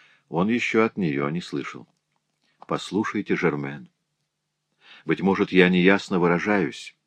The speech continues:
не умею говорить так хорошо, как вы, но то, что я вам скажу, будет искренне и справедливо. Вы заблуждаетесь, утверждая, что одинокие всеми покинуты.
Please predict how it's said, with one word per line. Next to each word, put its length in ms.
не 120
умею 400
говорить 400
так 240
хорошо, 460
как 240
вы, 220
но 180
то, 240
что 200
я 240
вам 180
скажу, 580
будет 320
искренне 720
и 40
справедливо. 720
Вы 240
заблуждаетесь, 1080
утверждая, 640
что 220
одинокие 600
всеми 320
покинуты. 580